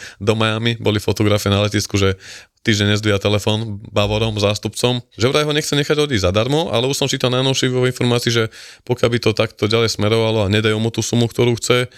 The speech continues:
tak on je s tým zmierený a mali sme o tom aj dobrú debatu, tak som si troška naklikal a pozeral som a Tottenhamu za posledné dve sezóny zra-, zrástli income príjmov aj po vlastne splácaní toho nového štadiónu o takmer dvadsaťtri percent. A keď sa zas pozrieme na to, že OK, teraz by ho predal za sto, tých sto môže mať,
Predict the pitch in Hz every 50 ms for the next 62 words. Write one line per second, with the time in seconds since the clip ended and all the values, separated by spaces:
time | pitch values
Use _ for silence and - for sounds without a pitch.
0 | - - - _ _ - 101 98 95 95 95 92 92 92 98 - - 104 104 101
1 | 98 - - 98 95 95 95 90 95 98 98 98 104 110 117 120 135 143 151 156
2 | 143 123 113 107 104 117 127 127 113 110 110 - 120 110 101 98 117 131 123 104
3 | 98 95 104 110 110 - 139 139 131 - 101 - - 110 104 - - - 107 -
4 | - - 101 98 95 - 110 107 - 127 117 104 - 104 98 104 101 104 104 -
5 | - 123 113 104 98 - - - - - - - - 120 120 - 127 117 117 120
6 | 117 110 113 104 - 120 - - 120 107 104 110 110 - 113 110 113 110 107 98
7 | 101 101 107 107 107 104 - 95 87 92 92 98 104 110 - - - 107 98 -
8 | 104 120 131 123 - 95 98 104 107 113 _ _ _ - 104 104 113 107 95 95
9 | 101 110 - - - - - - - - _ _ - - 92 92 92 90 90 95
10 | - - 98 98 95 90 95 95 92 - 101 - - - - 104 113 117 - 104
11 | 101 95 - 104 98 101 98 95 - - 101 95 95 - 104 101 98 95 92 98
12 | 104 - - 123 - 120 110 - - 87 87 - - 107 110 107 - - - -
13 | - - 127 117 98 - - 127 127 127 120 104 101 104 - 113 101 95 - 120
14 | 131 - - 123 110 - 110 113 107 113 117 104 - 120 120 113 95 98 95 -
15 | - - 110 - - - - - 113 113 120 123 123 117 98 95 95 110 117 -